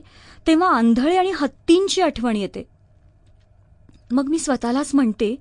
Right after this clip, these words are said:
की हीच ती बोटं मला लिहू देणारी आणि न देणारी. मग कधी पाय दिसतात आणि म्हणते की हेच ते पाय हवं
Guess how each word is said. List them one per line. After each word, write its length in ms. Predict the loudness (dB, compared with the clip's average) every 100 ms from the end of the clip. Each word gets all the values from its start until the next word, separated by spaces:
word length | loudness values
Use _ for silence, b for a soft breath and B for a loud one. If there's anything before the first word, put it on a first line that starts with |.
| b b b b b b
की 60 | 0
हीच 340 | 4 4 2 2
ती 80 | 4
बोटं 520 | 4 2 2 2 2
मला 240 | 0 0
लिहू 320 | 0 0 0
देणारी 460 | 2 2 2 0 0
आणि 180 | 0 0
न 140 | 0 0 2
देणारी. 420 | 0 0 -4 -8 -16 -20 -20 -20 -20 -20 -20 -20 -10 -4
मग 100 | -2
कधी 280 | -2 -4
पाय 240 | -4 -2 0
दिसतात 520 | -2 -4 -4 -4 -4 -10 _ b b b b b
आणि 140 | 0
म्हणते 560 | 2 2 -2 -2 -2 -2
की 220 | -2 -4 -2
हेच 320 | -2 -2 -4 -6
ते 80 | -6
पाय 480 | -2 -2 -2 -4 -6 b b b b b -8
हवं 320 | -2 0 0